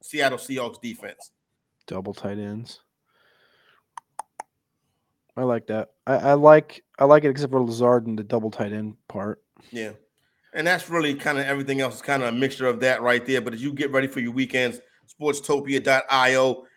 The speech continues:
Speaker 1: you go over there, get Cody rankings, get the rankings and all of that stuff. There's a Q R code for that optimizer. You hit that, that'll help you make your DraftKings and FanDuel lineups on Sunday. Cody has Austin to get to.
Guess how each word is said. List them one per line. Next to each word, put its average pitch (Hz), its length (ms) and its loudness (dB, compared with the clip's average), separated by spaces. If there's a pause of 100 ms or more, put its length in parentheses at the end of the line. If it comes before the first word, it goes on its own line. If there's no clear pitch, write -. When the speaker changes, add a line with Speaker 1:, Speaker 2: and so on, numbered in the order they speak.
(120)
Speaker 1:
you 127 80 -16
go 143 140 6
over 127 160 4
there, 135 120 6
get 139 200 -8
Cody 139 260 0
rankings, 123 440 -4
get 139 140 -10
the 113 60 -16
rankings 127 340 -6
and 123 80 -6
all 127 180 -4
of 123 40 -6
that 127 160 -2
stuff. 127 320 -2 (380)
There's 127 160 -4
a 127 40 -10
Q 151 300 -6
R 143 120 2
code 135 340 0
for 123 80 -12
that 123 140 2
optimizer. 147 720 -2 (240)
You 104 80 -18
hit 135 260 -4
that, 127 260 0
that'll 123 180 -4
help 123 200 -8
you 120 120 -4
make 120 280 -6
your 117 100 -8
DraftKings 117 540 -4
and 107 100 -14 (300)
FanDuel 113 220 -6
lineups 113 380 -8
on 117 200 -6
Sunday. 127 500 -2 (600)
Cody 139 260 0
has 120 300 -2
Austin 135 380 2
to 127 60 -6
get 139 280 -2
to. 135 280 -2